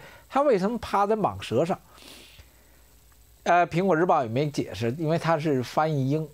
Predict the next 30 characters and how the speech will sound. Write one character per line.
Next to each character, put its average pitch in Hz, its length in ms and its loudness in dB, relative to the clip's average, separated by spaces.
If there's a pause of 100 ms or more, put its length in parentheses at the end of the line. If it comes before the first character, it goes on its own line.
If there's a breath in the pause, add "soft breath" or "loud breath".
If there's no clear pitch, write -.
英 147 300 -2
文 104 380 -4
那 156 220 0
边 117 200 0
文-， 104 240 -6 (380)
海 - 240 -2
外 160 240 2
的 110 100 -4
文 92 200 -8
章， 82 200 -6 (1200)
但 156 200 2
是 139 80 -2
它 151 120 2
这 175 140 0
个 147 80 0
视 143 220 0
频 147 260 -2
有， 92 160 -4 (420 loud breath)
应 139 140 0
该 143 160 2
是 135 160 -2
在 98 400 -2 (720 loud breath)
社 151 240 0
交 147 160 2
媒 139 220 0
体 98 160 -6
上 95 180 -8
发 107 240 -2
出 90 140 -12
来。 82 80 -18